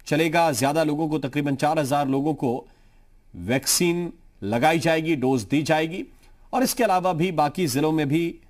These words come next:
एक संख्या तय हो गई है, उसके आधार पर कल वैक्सीनेशन का काम शुरू हो जाएगा। और कल से जो शुरुआत हो रही है वो आगे बढ़ेगी, क्योंकि जो फ्रंटलाइन वॉरियर्स हैं उनको ये वैक्सीन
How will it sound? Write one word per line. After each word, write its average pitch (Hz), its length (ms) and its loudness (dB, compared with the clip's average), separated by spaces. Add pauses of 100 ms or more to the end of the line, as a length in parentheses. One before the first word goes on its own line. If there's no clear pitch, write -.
(320)
एक - 180 -2
संख्या 165 340 0
तय 175 180 0
हो 170 160 0
गई 175 160 0
है, 180 100 0
उसके 208 280 -4
आधार 139 340 0
पर 156 200 -2 (160)
कल 160 300 0 (640)
वैक्सीनेशन 151 600 0
का 143 140 0
काम 147 340 -2 (300)
शुरू 180 260 0
हो 131 140 0
जाएगा। 107 340 0
और 120 100 0
कल 175 200 0
से 202 140 0
जो 180 120 0
शुरुआत 156 420 0
हो 185 80 2
रही 185 140 2
है 196 120 0
वो 202 440 -2 (1300)
आगे 180 300 2
बढ़ेगी, 165 420 0
क्योंकि 175 640 -2 (280)
जो 156 120 -2
फ्रंटलाइन 190 800 -2 (640)
वॉरियर्स 180 540 2
हैं 113 240 -2 (400)
उनको 202 420 0
ये 190 300 0
वैक्सीन 165 720 0